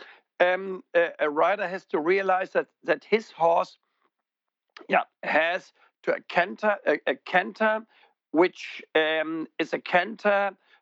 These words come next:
with a good and a long moment of suspension. And it's a canter, um, which is, from the rider's point of view, easy to control, which means that the rider is able to ride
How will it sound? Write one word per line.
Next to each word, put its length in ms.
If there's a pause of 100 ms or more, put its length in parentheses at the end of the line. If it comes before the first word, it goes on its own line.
(180)
with 200
a 60
good 240 (500)
and 180
a 60
long 520 (120)
moment 480
of 140
suspension. 800 (720)
And 200
it's 180
a 60
canter, 800 (420)
um, 500 (320)
which 540
is, 240 (520)
from 360
the 120
rider's 420
point 320
of 120
view, 300 (160)
easy 540
to 140
control, 720 (300)
which 320
means 340
that 200
the 100
rider 360
is 240
able 320
to 140
ride 340